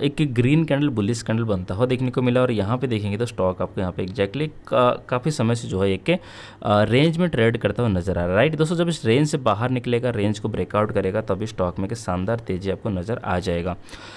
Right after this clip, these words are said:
दोस्तों, अ, थोड़ा सा और क्लैरिटी के लिए मैं आपको लेके चलता हूँ डेली टाइम फ्रेम पे। जब हम चार्ट को डेली टाइम फ्रेम पे नोटिस करें तो देख सकते हो overly स्टॉक की जो ट्रेंड हो आपको यहाँ पे एक अप ट्रेंड में कंटिन्यू करता हुआ देखने को मिल रहा था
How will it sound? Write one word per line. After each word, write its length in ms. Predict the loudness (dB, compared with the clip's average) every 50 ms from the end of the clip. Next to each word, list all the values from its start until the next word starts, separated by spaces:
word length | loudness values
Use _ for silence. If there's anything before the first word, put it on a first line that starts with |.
| -18 -18 -18 -8 -2 -2
दोस्तों, 280 | 0 2 2 4 4
अ, 460 | 4 4 4 4 6 6 4 4 4 4
थोड़ा 160 | 4 4 4
सा 120 | 4 4 4
और 100 | 4 2
क्लैरिटी 360 | 2 2 2 2 0 -2 -2
के 100 | -2 0
लिए 100 | 0 0
मैं 80 | 0
आपको 160 | 0 0 0 0
लेके 240 | 0 0 -2 -2
चलता 300 | -2 -2 -2 -2 0 0
हूँ 200 | 0 0 0 0
डेली 240 | 0 0 0 0 0
टाइम 260 | 0 0 0 0 0
फ्रेम 180 | 2 2 2 2
पे। 100 | 2 2
जब 120 | 4 4
हम 80 | 4 4
चार्ट 280 | 4 4 2 2 2 0
को 100 | -2 -2
डेली 300 | 2 2 2 2 2 2
टाइम 220 | 2 2 2 2
फ्रेम 140 | 2 0 0
पे 80 | 0
नोटिस 320 | 0 0 0 -2 -4 -4 -2
करें 260 | -2 0 0 0 0
तो 40 | 0
देख 160 | 0 0 0
सकते 200 | 0 0 0 0
हो 60 | 2
overly 260 | 2 2 0 0 -2
स्टॉक 360 | -4 -2 0 2 2 2 2 0
की 80 | -2
जो 100 | -2 -2
ट्रेंड 420 | -2 -2 0 2 2 4 4 2 2
हो 60 | 0
आपको 200 | 0 0 0 0
यहाँ 180 | 2 2 0
पे 120 | 0 -2 -4
एक 120 | -2 -2
अप 120 | -4 -4 -4 -6 -4
ट्रेंड 160 | -2 0 0
में 100 | 0 0
कंटिन्यू 360 | -2 -2 -2 -2 -2 -2 -2
करता 180 | -2 -2 -4 -4
हुआ 60 | -4
देखने 220 | -4 -2 -2 -2 0
को 100 | 0 2
मिल 160 | 2 2 2
रहा 100 | 2 0
था 160 | 0 -2